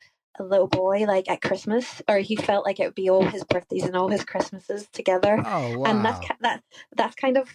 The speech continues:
Speaker 1: how I felt as well, so.
Speaker 2: Oh, <laughs> that is beautiful.
Speaker 1: Yeah, yeah,
Speaker 2: Oh.
Speaker 1: it's be-, so ni-, it's like, yeah.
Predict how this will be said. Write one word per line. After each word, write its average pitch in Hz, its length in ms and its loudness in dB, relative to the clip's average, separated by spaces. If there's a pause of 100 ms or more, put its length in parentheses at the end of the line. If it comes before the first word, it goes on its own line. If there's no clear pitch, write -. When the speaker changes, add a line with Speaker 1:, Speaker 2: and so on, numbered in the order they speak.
Speaker 1:
how 233 200 2
I 202 120 -2
felt 254 420 -2
as 220 120 -6
well, 254 380 2
so. 214 520 -8 (580)
Speaker 2:
Oh, - 340 -10 (160)
<laughs> - 140 -16
that - 180 -4
is 131 240 -2
beautiful. 170 540 -4
Speaker 1:
Yeah, 269 140 0 (680)
yeah, 381 260 4
Speaker 2:
Oh. 311 60 6
Speaker 1:
it's 302 160 -2 (100)
be-, 359 160 -8 (240)
so 359 320 0
ni-, 330 240 -2
it's 311 140 -2 (180)
like, 285 240 0
yeah. 294 360 0